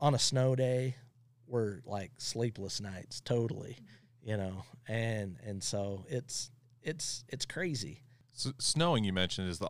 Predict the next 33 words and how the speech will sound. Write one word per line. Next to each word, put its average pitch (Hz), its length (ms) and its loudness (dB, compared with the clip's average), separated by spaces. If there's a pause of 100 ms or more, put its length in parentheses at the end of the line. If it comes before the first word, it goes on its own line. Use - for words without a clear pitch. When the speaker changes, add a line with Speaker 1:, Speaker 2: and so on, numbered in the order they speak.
Speaker 2:
all, 104 380 4
all 123 180 8
hands 113 260 2
on 104 140 2
deck. 101 240 6
Is 104 80 -2
that 95 140 4
a 95 40 -2
good 98 280 4 (320)
Speaker 1:
Yeah, - 160 6
Speaker 2:
all 117 120 10
hands 131 260 10
Speaker 1:
yeah. 127 60 10
Speaker 2:
on 120 80 6
deck, 117 240 6
ready 110 240 6
to 104 80 4
go? 101 200 6
Snowing. 120 500 4
What 127 140 4
other, 120 180 4
what 123 160 4
are 123 60 4
some 110 160 0
other 113 200 4
ones 90 240 -2
where 95 100 -2
you're 92 80 0
like, 87 180 0
"Hey, 104 160 6
we 87 280 0
gotta 98 260 4
get 90 260 4